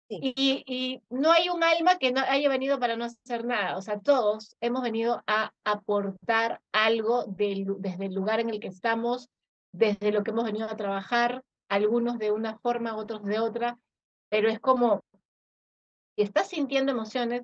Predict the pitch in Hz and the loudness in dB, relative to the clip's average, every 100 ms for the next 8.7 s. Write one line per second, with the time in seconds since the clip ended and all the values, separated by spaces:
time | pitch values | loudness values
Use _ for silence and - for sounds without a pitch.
0 | - 214 233 247 269 277 392 - - 190 | -8 -12 -6 -4 0 2 4 2 0 -6
1 | 190 185 190 196 - - 226 208 220 214 | -6 -4 -4 -4 -4 2 2 2 0 -2
2 | - _ _ - 202 233 302 - _ _ | -10 _ _ -2 4 6 6 2 _ _
3 | _ - 196 202 240 262 247 247 240 - | _ -10 0 2 4 2 -2 0 -2 -2
4 | 240 240 233 240 220 185 170 196 220 208 | 0 2 2 0 -2 -4 -4 -4 -4 -4
5 | 269 254 214 202 185 180 175 156 190 196 | -6 -4 -2 -2 -2 -4 -6 -8 0 0
6 | 208 214 202 - 156 185 185 240 - _ | 0 -4 -10 -12 -12 -12 -8 -8 -10 _
7 | _ _ _ _ _ 202 269 311 320 294 | _ _ _ _ _ -2 -2 2 4 4
8 | 262 240 233 233 254 247 262 | 2 0 -2 -2 -4 -2 -4